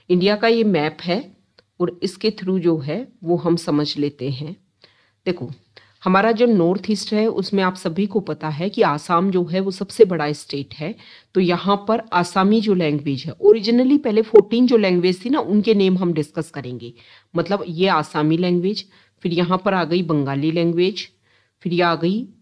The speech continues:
ओडिया लैंग्वेज, ओके। और साउथ में हमारे चार स्टेट, यहाँ पर जो है कर्नाटका में कन्नड़, यहाँ पर केरला में जो है वो मलयालम, यहाँ पर तमिलनाडु में तमिल और यहाँ पर आंध्रा वाले रीजन में जो है वो तेलुगु,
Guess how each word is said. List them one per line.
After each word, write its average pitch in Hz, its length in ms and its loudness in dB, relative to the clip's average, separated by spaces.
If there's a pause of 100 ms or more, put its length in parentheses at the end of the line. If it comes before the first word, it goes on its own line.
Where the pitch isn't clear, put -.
ओडिया 151 360 2
लैंग्वेज, 180 640 -2 (300)
ओके। 180 280 -4 (320)
और 156 80 0
साउथ 175 440 0
में 202 80 4
हमारे 175 340 0
चार 151 320 0
स्टेट, 180 460 -4 (340)
यहाँ 165 380 0
पर 190 100 2
जो 180 180 2
है 170 140 -2
कर्नाटका 156 520 -2
में 165 140 0
कन्नड़, 147 460 -4 (480)
यहाँ 170 280 0
पर 180 100 0
केरला 165 420 2
में 180 160 2
जो 165 160 2
है 170 180 0
वो 165 160 2
मलयालम, 139 580 -4 (380)
यहाँ 165 140 0
पर 185 140 -2
तमिलनाडु 165 540 0
में 180 200 2
तमिल 156 400 0 (440)
और 160 120 2
यहाँ 160 320 0 (120)
पर 170 100 -2 (220)
आंध्रा 156 300 0
वाले 160 320 2 (100)
रीजन 147 380 -4
में 147 160 -2
जो 147 140 -4
है 135 160 -6
वो 190 120 -2
तेलुगु, 131 520 -6